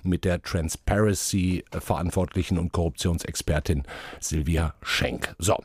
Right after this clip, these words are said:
jetzt aber mal direkt rein in den Frankfurter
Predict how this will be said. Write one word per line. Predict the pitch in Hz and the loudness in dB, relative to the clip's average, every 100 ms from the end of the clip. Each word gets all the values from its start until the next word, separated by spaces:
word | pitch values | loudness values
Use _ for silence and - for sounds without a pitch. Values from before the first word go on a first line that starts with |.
| - | 0
jetzt | 110 147 165 | 6 8 8
aber | 156 135 | 10 10
mal | 127 123 | 8 6
direkt | 95 113 104 95 113 98 | 4 2 4 2 0 6
rein | 104 113 175 202 - _ _ _ | 8 10 8 6 0 _ _ _
in | 127 135 131 | 6 8 8
den | 120 117 - - | 8 6 2 -6
Frankfurter | - - 104 107 - 98 - 92 76 | -8 2 4 4 4 4 4 2 2